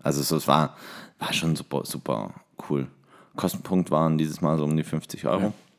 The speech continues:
Speaker 1: Also billiger wie jeder Barbesuch. Die
Speaker 2: Ja.
Speaker 1: Qualität der Drinks ist weitaus besser. Und ja,
Speaker 2: Ja.
Speaker 1: also
Speaker 2: Also dafür, dass du zwanzig Gins, pro-, ein-, in dem Fall einundzwanzig Gins probieren kannst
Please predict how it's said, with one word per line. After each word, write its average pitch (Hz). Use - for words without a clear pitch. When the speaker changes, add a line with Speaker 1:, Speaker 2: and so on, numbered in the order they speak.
Speaker 1:
Also 71
billiger 87
wie 80
jeder 80
Barbesuch. 95
Die 101
Speaker 2:
Ja. 107
Speaker 1:
Qualität -
der 80
Drinks 85
ist -
weitaus 73
besser. 92
Und 78
ja, 76
Speaker 2:
Ja. 101
Speaker 1:
also 78
Speaker 2:
Also -
dafür, 107
dass 98
du 95
zwanzig 110
Gins, 113
pro-, -
ein-, 101
in 90
dem 101
Fall -
einundzwanzig 104
Gins 107
probieren 107
kannst 95